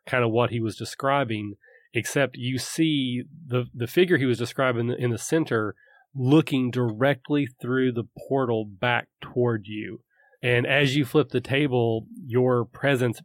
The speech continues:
apparently, like, stops the magic at the same time, and it kind of fizzles out. And you see, or you hear Paleth just start screaming bloody murders. <gasps> Ah! Just rage and pain explodes from his throat.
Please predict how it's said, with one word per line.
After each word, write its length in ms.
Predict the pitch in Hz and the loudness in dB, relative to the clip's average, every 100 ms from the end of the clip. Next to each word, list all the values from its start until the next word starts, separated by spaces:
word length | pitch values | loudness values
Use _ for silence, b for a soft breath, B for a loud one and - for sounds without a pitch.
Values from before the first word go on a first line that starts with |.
| _ | _
apparently, 400 | 123 127 127 113 | -8 -2 0 0
like, 240 | 113 110 - | -2 -4 -6
stops 380 | - 120 120 | 0 0 0
the 80 | - | -6
magic 460 | 110 113 110 117 - | -2 -2 -2 -4 -8
at 100 | - | -12
the 80 | - | -10
same 240 | 113 110 | -8 -6
time, 300 | 110 113 113 | -4 -2 -2
and 80 | 110 | -4
it 100 | 110 | -4
kind 160 | 117 | -4
of 120 | 104 101 _ | -4 -10 _
fizzles 340 | 135 113 113 113 | -2 0 -2 -2
out. 280 | 117 123 - B B B | 0 -2 -4 B B B
And 180 | 123 123 | -2 0
you 120 | 123 | 0
see, 380 | 117 127 113 - - | 0 -2 -4 -6 -2
or 120 | 117 | -2
you 160 | 117 | 0
hear 260 | - 147 135 | 0 2 2
Paleth 460 | 127 127 120 110 - | 2 2 2 0 0
just 200 | 117 - | -2 -2
start 380 | 127 113 110 - b b b | -2 0 -2 -6 b b b
screaming 1200 | - - - 160 143 143 139 131 123 117 110 107 _ b _ _ _ | -8 -6 -6 -2 2 2 4 2 2 0 -4 -10 _ b _ _ _
bloody 460 | 135 117 123 123 113 | -8 0 4 4 2
murders. 400 | 110 107 107 107 | -2 -4 -4 -6
<gasps> 60 | B B B B B B _ _ _ 381 | B B B B B B _ _ _ 4
Ah! 1000 | 415 427 415 415 359 349 359 320 285 151 | 6 6 6 6 6 6 6 6 6 4
Just 160 | 117 - _ _ _ _ - | 0 -12 _ _ _ _ -10
rage 600 | 135 120 139 143 139 123 | -4 2 4 6 4 2
and 140 | 120 110 | 0 0
pain 580 | 123 120 113 107 98 - _ - | 0 2 2 0 -6 -12 _ -14
explodes 560 | 117 - - 117 110 - | -12 -8 0 2 2 -2
from 120 | 104 | -10
his 120 | 101 | -10
throat. 280 | - 104 - | -10 -10 -10